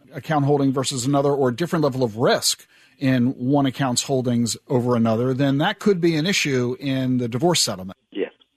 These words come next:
Speaker 1: But since you have a happy marriage, that's not a factor.
Speaker 2: I, like I say, I can't really imagine how that wouldn't continue to go the way it's been going. So.
Speaker 1: Well, that's why I asked if she's knowledgeable and happy with what you're doing, 'cause if not,
Speaker 2: <laughs>
Speaker 1: that's how you end up in the divorce.
Speaker 2: So far, so good.
Speaker 1: Okay.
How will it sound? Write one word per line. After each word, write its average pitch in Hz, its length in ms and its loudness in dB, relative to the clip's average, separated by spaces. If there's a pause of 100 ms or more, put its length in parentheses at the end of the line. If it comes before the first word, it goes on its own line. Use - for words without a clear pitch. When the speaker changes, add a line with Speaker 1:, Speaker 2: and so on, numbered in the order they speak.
(280)
Speaker 1:
But 131 160 -2
since 143 400 0
you 143 140 -2
have 139 160 0
a 127 40 0
happy 135 240 0
marriage, 156 440 2
that's 135 200 -4
not 120 140 -4
a 101 60 -12
factor. - 320 -14 (480)
Speaker 2:
I, 95 100 2 (180)
like 101 120 -2
I 107 120 0
say, 110 160 2
I 95 60 0
can't 110 240 -2
really 107 200 2
imagine 107 380 -4
how 107 140 -2
that 101 240 -6
wouldn't 104 360 -4
continue 104 420 -2
to 101 80 -6
go 104 200 2
the 98 60 -4
way 101 140 2
it's 98 180 -4
been 107 140 -4
going. 95 320 -2
So. 92 120 -4
Speaker 1:
Well, 139 140 0
that's 147 220 -2
why 151 180 2
I 139 120 0
asked 143 200 -4
if 120 80 -6
she's 117 220 -4
knowledgeable 135 580 0
and 113 80 -6
happy 165 360 -2
with 113 160 -10
what 131 120 -6
you're 120 140 -6
doing, 131 340 2
'cause 113 180 -8
if 113 140 -8
not, 151 380 0 (240)
Speaker 2:
<laughs> - 240 -12
Speaker 1:
that's 139 200 0
how 131 60 0
you 120 120 0
end 117 120 -2
up 117 80 -4
in 104 120 -6
the 104 80 -6
divorce. - 400 -6 (1200)
Speaker 2:
So 151 160 4
far, 170 200 0
so 170 120 2
good. - 220 -4
Speaker 1:
Okay. 113 480 -6